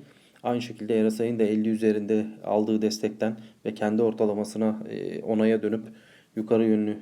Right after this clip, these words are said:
e, hareketine çevirmesi bize, e, pozitif olarak, e, yansıma ihtimalini yükseltiyor teknik olarak tabii ki.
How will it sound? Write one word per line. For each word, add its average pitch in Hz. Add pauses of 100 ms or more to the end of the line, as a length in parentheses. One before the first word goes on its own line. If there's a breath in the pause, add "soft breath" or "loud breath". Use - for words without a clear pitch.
(140)
e, 104
hareketine 110
çevirmesi 107 (540 loud breath)
bize, 113
e, 110
pozitif 117
olarak, 107 (300)
e, 107
yansıma 107
ihtimalini 107 (480 loud breath)
yükseltiyor 120 (440)
teknik 107
olarak 92
tabii 90
ki. 170